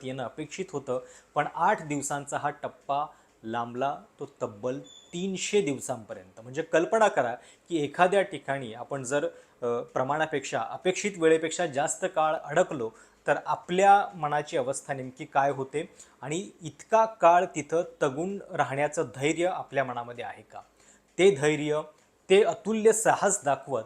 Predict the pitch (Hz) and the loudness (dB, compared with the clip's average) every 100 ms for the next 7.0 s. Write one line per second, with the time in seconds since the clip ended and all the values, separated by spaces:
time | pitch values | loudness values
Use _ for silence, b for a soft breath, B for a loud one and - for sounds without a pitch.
0 | - b b b - 139 - - 147 117 | -10 b b b -16 -14 -14 -12 -8 -8
1 | 117 147 147 156 180 170 156 143 170 165 | -8 -6 -2 2 4 4 4 0 -2 -2
2 | 156 156 127 143 135 120 120 143 110 98 | -6 -4 -6 -8 -8 -10 -8 -6 -6 -8
3 | b b - 135 127 117 151 151 143 147 | b b -6 -4 -4 -4 -6 -4 -6 -8
4 | 120 117 143 143 135 131 131 131 147 160 | -10 -4 -2 0 0 -2 -4 -4 -4 -6
5 | _ b - 139 120 151 156 127 185 226 | _ b -4 -4 0 0 0 2 2 2
6 | 190 156 175 156 - 151 135 117 117 131 | 0 0 -4 -8 -10 -8 -8 -8 -8 -10